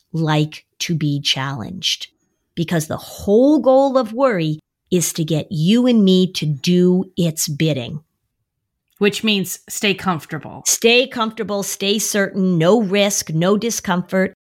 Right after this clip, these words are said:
Speaker 1: right? If you say to your child, I totally get that this is frustrating for you. One of the things I do in my sessions with families when I'm introducing this is I will say in front of the child to the parents, "Look,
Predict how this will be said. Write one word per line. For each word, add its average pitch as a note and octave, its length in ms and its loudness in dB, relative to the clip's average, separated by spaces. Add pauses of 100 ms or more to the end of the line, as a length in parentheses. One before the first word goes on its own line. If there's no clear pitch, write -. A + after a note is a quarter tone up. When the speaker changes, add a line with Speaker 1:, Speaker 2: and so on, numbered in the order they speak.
Speaker 1:
right? F3+ 200 -2 (540)
If G3 220 -8
you A3+ 120 0
say C4+ 200 0
to C4+ 120 -8
your G3+ 60 -2
child, D#3+ 320 -2 (140)
I G#3+ 260 0
totally G3+ 880 -6
get D#3 360 -4 (400)
that D#3 120 -4
this D#3+ 200 -6
is D3+ 100 -6
frustrating E3+ 640 -10
for - 140 -14
you. - 240 -8 (320)
One G#3 220 0
of A#3+ 100 -2
the C4 100 2
things G#3+ 280 -2
I F#3+ 120 2
do F3+ 140 2
in E3+ 100 2
my D#3 320 0 (100)
sessions D#4+ 420 -2
with F#3 140 -2
families D#3+ 380 -4
when F3 100 -2
I'm D#3+ 140 -2
introducing F3 640 0
this D3+ 320 -2
is E3+ 100 0
I F3 160 0
will F3 160 -2
say - 500 0
in C4 240 2
front C#4 280 0
of C4+ 180 2
the A#3+ 140 0
child E3 680 -2 (340)
to G#3 140 -2
the A#3+ 120 0
parents, D3+ 480 -4 (260)
"Look, - 280 -2